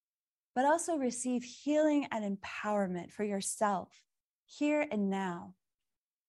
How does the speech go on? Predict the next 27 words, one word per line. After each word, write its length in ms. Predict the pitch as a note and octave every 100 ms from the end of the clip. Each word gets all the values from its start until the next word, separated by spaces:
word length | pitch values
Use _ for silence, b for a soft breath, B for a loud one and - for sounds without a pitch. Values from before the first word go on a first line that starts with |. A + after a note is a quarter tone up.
| _
You 100 | -
know, 60 | G3
we're, 280 | G3+ G3+ -
we're 80 | G#3+
coming 380 | - B3+ C4+ C4+
up 160 | B3+ B3
on 120 | G#3+
the 80 | F#3
winter 400 | G3 A#3+ B3 B3+
solstice 760 | - F#3 G3+ G#3 - F3 F#3 -
this 180 | F#3 -
month 320 | F3 E3+ D#3+ _ _ _ _ _ _ _ _
in 80 | A3+
the 80 | G#3+
U 160 | G3 F3+
S. 400 | E3+ A3 - - _ _ _ _ _ _ _ B B B -
And 340 | A3 A3 A3+ G3+
that 240 | A#3+ C4
solstice 640 | - D#4 F4 - C4+ B3+ -
energy 680 | A#3 C4 B3+ F#3 F#3+ F#3+ A#3 -
is 540 | G#3+ G3 G3 G3 F#3+ - -
incredibly 640 | G3+ A3+ - C#4+ D#4 D4+ C4+
potent 540 | - C#4 - G3+ F3+ _
for 180 | - F#3+
transformation, 1200 | F#3 - G3 F#3 - G3 G3+ G#3+ - F#3 F3+ F3+ _ B B B -
for 160 | G3+
manifestation, 1300 | G3+ G3 G#3+ E4+ - G3+ - F#3+ F#3 - F3 F3+ F#3